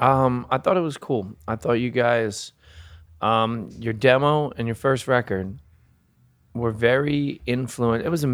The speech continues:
you were a metal band, but you were very influenced by, you hear elements of, like, all the different hardcore bands that we were listening to at the time. And, like, you know, it,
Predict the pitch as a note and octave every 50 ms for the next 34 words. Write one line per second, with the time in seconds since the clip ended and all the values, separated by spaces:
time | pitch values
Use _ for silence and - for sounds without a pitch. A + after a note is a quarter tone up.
0 | C3 A2+ C#3+ F3 G3+ - - C3 A2 A2 A#2 B2 A#2+ A#2 G#2 G2+ G2+ F#2+ F#2 F2+
1 | - - _ - - G#2+ B2 C#3 D3+ C#3+ A#2+ A#2+ D3 D3 D#3+ E3+ - B2 C3 C3+
2 | A#2+ - A#2 A2+ G#2+ G2+ F#2+ - - - G#2 G2 G2+ F#2+ F#2 F2 - _ - -
3 | - - - - - - - - - C#3 C3 C3 E3 - - A#2+ A#2+ A#2+ B2+ B2+
4 | B2+ A#2 G#2+ - G2 G2 G2 F2+ F2+ - - - C3 D3 D3+ C#3 A#2+ A2 G#2+ G2
5 | F2+ G#2+ G#2+ G#2 - G#2 F#2 F2+ F#2 F2+ F2 F#2 F#2 F#2 G2 G2+ G2 G2 F#2 F2+
6 | - F#2+ F#2+ E2+ - F#2+ F#2 F2 E2+ - - - - F2+ F2 F2 E2+ E2+ - -
7 | - F#2 F#2 F2+ E2+ E2 E2 - - - - - - - - - _ _ _ _
8 | - - - B2 B2 A#2+ A#2 A#2+ A#2 A#2 A2+ - -